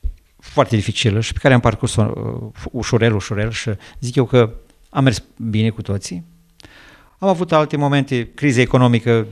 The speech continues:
dificultăți de natură financiară, ușor, ușor s-au ridicat și ele. Am avut, iarăși, un caz foarte special, exploziile din două mii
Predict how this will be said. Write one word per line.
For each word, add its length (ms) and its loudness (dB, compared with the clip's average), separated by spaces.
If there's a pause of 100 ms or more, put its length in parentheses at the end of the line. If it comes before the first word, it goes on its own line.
(320)
dificultăți 560 -2
de 60 -2
natură 260 0
financiară, 800 0 (500)
ușor, 260 0
ușor 220 0
s-au 160 0
ridicat 320 -6
și 140 -6
ele. 240 -8 (1040)
Am 100 0
avut, 460 2 (320)
iarăși, 320 2
un 60 2
caz 220 2
foarte 260 -2
special, 600 -2
exploziile 480 -4
din 160 -2
două 180 2
mii 400 -2